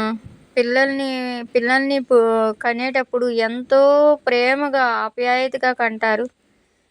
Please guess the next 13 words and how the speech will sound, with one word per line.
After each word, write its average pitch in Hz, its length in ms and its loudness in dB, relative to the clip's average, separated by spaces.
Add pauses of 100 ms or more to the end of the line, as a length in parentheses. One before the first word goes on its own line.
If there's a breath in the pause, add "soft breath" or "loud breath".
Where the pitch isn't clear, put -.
(240)
కానీ 254 400 -2
వారు 240 360 0
పెద్ద 220 360 -2
అయితే 285 320 2
కానీ 254 240 -4
తెలీదు 247 520 -2 (180)
తల్లిదండ్రులను 254 600 0
చూస్తారా 240 760 0 (500 soft breath)
లేకపోతే 247 680 0
రోడ్డు 247 280 0
మీద 247 180 -2
పడేస్తారా 220 760 -2
అని. 202 200 -6